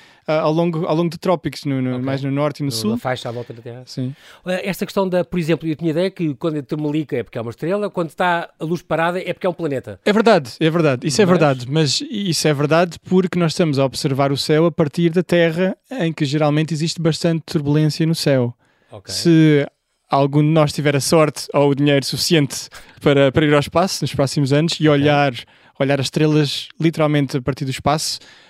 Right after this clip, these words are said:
Speaker 1: vai ser muito mais difícil distinguir uma coisa da outra, porque como não há turbulência, as estrelas que são pontos muito, muito pequeninos, aos nossos olhos vão-se parecer iguais a,
Speaker 2: Aos
Speaker 1: a
Speaker 2: planetas.
Speaker 1: planetas.
Speaker 2: Ok.
Speaker 1: E eu explico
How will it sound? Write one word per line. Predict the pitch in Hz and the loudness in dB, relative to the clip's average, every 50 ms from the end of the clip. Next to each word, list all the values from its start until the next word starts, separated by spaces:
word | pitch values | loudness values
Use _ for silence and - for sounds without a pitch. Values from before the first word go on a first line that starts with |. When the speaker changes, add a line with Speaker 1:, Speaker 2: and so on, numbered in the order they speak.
| _ _ _ | _ _ _
Speaker 1:
vai | - 151 147 | -2 -2 0
ser | - 185 | 0 0
muito | 170 170 165 | 0 0 0
mais | 170 165 165 | 0 0 0
difícil | 165 143 - 160 175 | 0 0 0 -2 -2
distinguir | - - - 175 170 170 175 | 0 0 0 2 4 4 2
uma | 175 175 | 2 2
coisa | - - 175 180 | 2 4 4 6
da | 180 | 6
outra, | 170 160 135 131 131 127 - _ | 6 6 4 2 0 -2 -4 _
porque | - - - - | -4 -4 -4 -2
como | - 175 165 160 | 0 0 0 2
não | 160 165 170 160 | 2 2 4 4
há | 143 135 | 2 2
turbulência, | - 156 139 139 139 147 147 151 147 - - 170 180 180 - _ - _ _ _ - | 0 -4 -2 -2 0 0 0 0 0 0 0 0 0 -2 -4 _ -20 _ _ _ -4
as | 143 139 | -4 -4
estrelas | - - - 165 170 160 151 - | -2 0 2 2 4 2 2 0
que | - | 0
são | - 170 156 | 0 0 2
pontos | - - 165 156 - | 2 2 2 0 0
muito, | - 165 165 156 - | 0 0 0 2 2
muito | 160 156 143 | 0 0 0
pequeninos, | - - - 151 147 147 151 160 170 - - - | 0 -2 0 0 2 2 0 0 -2 -6 -8 -4
aos | - 156 147 135 | -2 -2 -2 0
nossos | 156 151 - - | -2 -2 -2 0
olhos | 160 156 160 147 | 0 0 0 0
vão-se | 151 170 160 - | 0 -2 -2 -2
parecer | - 160 135 - 170 151 | -2 -4 -2 -2 -2 0
iguais | 151 143 151 147 143 143 143 139 127 139 | 0 2 2 2 2 2 0 0 0 0
a, | 139 135 135 - _ - | -2 -2 -2 -6 _ -14
Speaker 2:
Aos | 123 - | -14 -10
Speaker 1:
a | |
Speaker 2:
planetas. | - 139 123 123 110 | -6 -4 -2 0 0
Speaker 1:
planetas. | 147 143 139 139 131 120 135 127 123 - - - _ _ _ _ _ _ - - - - _ _ - | 0 0 2 0 0 -2 -2 -4 -6 -8 -12 -20 _ _ _ _ _ _ -20 -20 -20 -20 _ _ 0
Speaker 2:
Ok. | - 160 | 4 4
Speaker 1:
E | |
eu | 165 | 4
explico | 156 - - 165 175 165 - - | 4 4 2 2 2 2 2 4